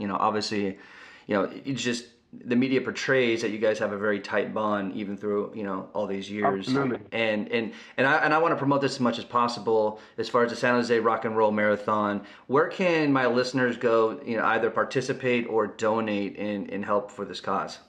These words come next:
Speaker 2: Well, just go, uh, just, just Google, uh, Run Rock and Roll, S-, San Jose Run Rock and Roll, San Jose Run Rock and Roll.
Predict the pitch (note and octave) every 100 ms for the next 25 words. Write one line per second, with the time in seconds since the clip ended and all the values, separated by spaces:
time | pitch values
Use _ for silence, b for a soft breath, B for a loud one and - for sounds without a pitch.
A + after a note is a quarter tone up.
0 | _ - E3 F3+ F3+ F3 E3+ C3 F3 F3+
1 | D#3+ D#3+ D3 C#3 C3+ D3+ B2+ - C3+ C#3
2 | A2+ A#2+ E3 E3 D3+ C3+ A#2+ - - A#2
3 | G#2 - B2 B2 D3+ D#3+ D3 C#3+ D3 D3
4 | C#3 C3+ C3+ C3 - D3 D3 D#3+ E3+ D#3+
5 | D3+ D3+ C3 C#3 C#3+ C3 B2+ B2 B2+ A#2+
6 | A2+ G2 G2 _ _ _ _ _ _ -
7 | - C#3+ D#3 B2+ C#3 C3+ C3+ B2 A2+ C3
8 | C#3 C#3+ D3 - _ _ A#2 A#2+ A#2 A#2
9 | B2+ A#2 A2+ A2 G#2 F#2+ G#2